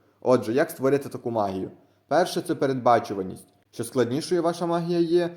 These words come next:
то більш чітким ви маєте бути щодо її правил та наслідків.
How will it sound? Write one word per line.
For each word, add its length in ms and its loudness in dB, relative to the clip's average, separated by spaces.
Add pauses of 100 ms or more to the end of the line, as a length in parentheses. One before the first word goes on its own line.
(160)
то 100 -2
більш 260 2
чітким 300 -4
ви 100 0
маєте 320 -2
бути 260 -2
щодо 260 -6
її 180 0
правил 360 4
та 100 -4
наслідків. 640 -2